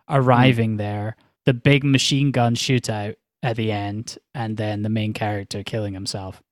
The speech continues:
Speaker 1: Like, those were the four parts that, <laughs> that had to be in the structure of it. And so he basically, like,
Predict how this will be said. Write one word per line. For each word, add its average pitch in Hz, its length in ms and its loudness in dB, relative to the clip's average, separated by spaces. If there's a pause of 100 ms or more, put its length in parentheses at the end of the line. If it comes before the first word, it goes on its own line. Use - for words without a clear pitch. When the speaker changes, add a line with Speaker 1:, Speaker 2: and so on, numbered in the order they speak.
Speaker 1:
Like, 113 180 0
those 131 360 4
were 131 120 4
the 120 140 4
four 131 540 0
parts 117 540 -2
that, 117 240 -2 (240)
<laughs> - 240 -18
that 165 180 2
had 156 300 2
to - 120 0
be 147 300 4
in 151 160 2
the 143 80 -4
structure 131 500 -2
of 104 120 -6
it. 110 140 -6 (300)
And 120 180 0
so 135 240 8
he 131 140 6
basically, 123 580 2
like, 110 720 -6